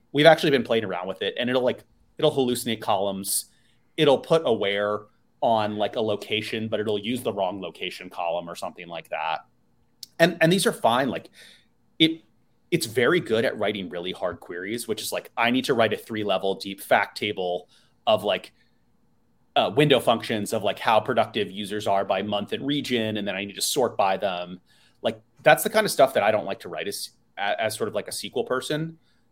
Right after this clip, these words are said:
that is really difficult S Q L to write, where it can sort of be productive.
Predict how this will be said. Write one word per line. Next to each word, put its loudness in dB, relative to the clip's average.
that 2
is -4
really -2
difficult -8
S -8
Q -10
L -2
to -6
write, -2
where 0
it -2
can -8
sort -4
of -10
be -10
productive. -4